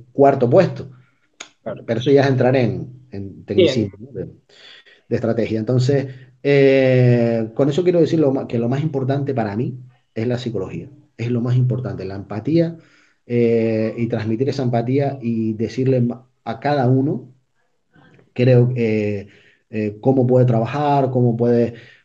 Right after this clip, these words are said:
Speaker 1: para que se sienta cómodo, para que se sienta... Yo, por ejemplo, eh, pues, tengo personas, eh, o, o alumnos que, mm, le tienes que decir, "Tira para adelante, muchacho".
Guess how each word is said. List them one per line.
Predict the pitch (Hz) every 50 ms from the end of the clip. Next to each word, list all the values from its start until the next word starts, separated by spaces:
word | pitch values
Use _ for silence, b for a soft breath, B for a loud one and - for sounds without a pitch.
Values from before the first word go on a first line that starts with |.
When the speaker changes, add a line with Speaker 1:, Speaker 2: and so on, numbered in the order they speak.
| _
Speaker 1:
para | _ 117 110 113 110
que | 104
se | 104 104
sienta | 104 - 117 107 104 110 107 107 110 107 107 101 104
cómodo, | - - 147 143 123 120 123 123 117
para | 110 110 107
que | 101 107
se | 107 -
sienta... | 120 110 117 113 110 107 - B B B B B B B B B B _
Yo, | - 135 151
por | 147 165 160
ejemplo, | 160 156 165 170 165 165 190 196 190 - - _
eh, | 120 120 120 120 117 117 117 113
pues, | 113 110 107 - - - - 123 117 123
tengo | - 135 139 147 143 139
personas, | 151 139 135 135 180 185 165 113 - - - _ _ _ _ _
eh, | 107 104 101 98 95 92 92 92 92
o, | 92 95 90 90 92 85 82 80 76 95
o | 95 92
alumnos | 104 120 147 160 156 123 - - -
que, | - - 107 101 98 101 98 98 95 95
mm, | 95 98 95 92 92 90 90 90 92 95 95 92 _ _ _ _ _ _ _ _ _ _ _ _ _ _ _ _
le | - 135 135
tienes | 131 160 156 151
que | - 165
decir, | 147 139 - 160 156 143 135 135
"Tira | 220 214 208
para | 190 190
adelante, | 180 131 113 120
muchacho". | 123 135 123 - - -